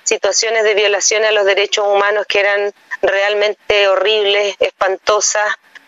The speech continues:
porque te diría que hasta antes de ese momento no lo había vivido, ¿no? No lo había sentido con esa fuerza, vivíamos como en una especie de burbuja en los Andes en ese sentido,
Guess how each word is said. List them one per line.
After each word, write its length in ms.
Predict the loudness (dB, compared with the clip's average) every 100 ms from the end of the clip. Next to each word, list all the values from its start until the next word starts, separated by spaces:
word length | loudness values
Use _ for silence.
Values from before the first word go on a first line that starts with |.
| _ _ -6
porque 220 | -4 -2
te 120 | 0
diría 240 | 0 0 0
que 80 |
hasta 220 | -2 -2 -2
antes 220 | -2 -2
de 80 | -2
ese 360 | -2 -4 -2
momento 460 | 0 2 0 0 0
no 120 | 2
lo 120 | 2
había 340 | 2 2 0 0
vivido, 460 | -2 -2 -2 -2
¿no? 220 | 0 -4 -6 -12 _
No 100 | 0
lo 100 | 2
había 380 | 2 2 0 0
sentido 580 | -2 -2 -2 -2 -2 0
con 160 | 0
esa 200 | 0 -2
fuerza, 680 | -2 -2 -2 -2 -2 -2 0
vivíamos 520 | -2 0 0 0 -4
como 220 | -2 -2 2
en 80 |
una 180 | 2 0
especie 400 | -2 -4 -2 -2
de 60 | 2
burbuja 500 | 2 2 2 2 0
en 80 | -2
los 120 | -2
Andes 380 | -2 0 2 2
en 40 | 2
ese 200 | 2 0
sentido, 600 | 0 0 -2 0 0